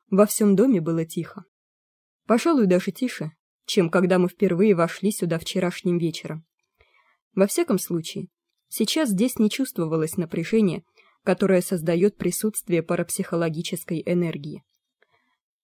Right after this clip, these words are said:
Честно говоря, отсутствие этого напряжения настораживало, воспринималось как дурной знак, заставляло думать о том,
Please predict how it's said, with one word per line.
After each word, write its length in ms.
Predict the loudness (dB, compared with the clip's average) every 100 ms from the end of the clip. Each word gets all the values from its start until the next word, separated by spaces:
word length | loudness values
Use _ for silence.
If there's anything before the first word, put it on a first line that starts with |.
| _ _
Честно 360 | -2 0 2 2
говоря, 440 | 2 2 2 0 -6 _ _ _
отсутствие 640 | -6 -6 0 0 0 0 0
этого 320 | 0 -2 0
напряжения 640 | 0 0 -2 0 2 2
настораживало, 800 | 0 -4 -4 -2 -4 -6 -12 -14 -16 _ _ _ _
воспринималось 840 | 0 0 2 6 6 6 4 0
как 200 | -2 -2
дурной 360 | 0 2 4 4
знак, 380 | 2 0 -2 -14 _ _ _
заставляло 720 | -2 0 0 2 4 4 4 4
думать 320 | 2 0 -2
о 80 | -4
том, 240 | -4 -4